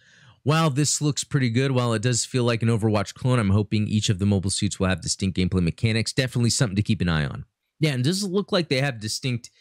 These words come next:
gameplay mechanics for sure. Hopefully that, a-, and what I think is the coolest thing about that, if that, eh,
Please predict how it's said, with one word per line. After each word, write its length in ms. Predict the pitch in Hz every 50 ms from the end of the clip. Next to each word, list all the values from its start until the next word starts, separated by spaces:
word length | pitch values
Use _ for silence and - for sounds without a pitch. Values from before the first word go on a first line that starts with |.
| _ _ _ _ _ _ _ _ -
gameplay 340 | 120 120 123 113 135 131 120
mechanics 540 | 117 104 - 120 123 131 127 110 - - -
for 100 | - -
sure. 240 | - - 135 113
Hopefully 300 | 92 101 113 - - 135 120
that, 280 | 98 117 104 107 - - _ _ _ _ _ _ _ _ _ _ _ _ _ - -
a-, 240 | - 175 185 165
and 140 | 180 175 165
what 140 | 156 175 165
I 100 | 160 147
think 260 | 131 - - 202 -
is 120 | 165 127 -
the 80 | 117
coolest 560 | - - - - 151 147 131 117 - - -
thing 160 | - 139 135 135
about 260 | 101 110 101 92 -
that, 140 | 110 101 117
if 100 | 110 -
that, 160 | 156 107 -
eh, 360 | - 113 117 - - 120 120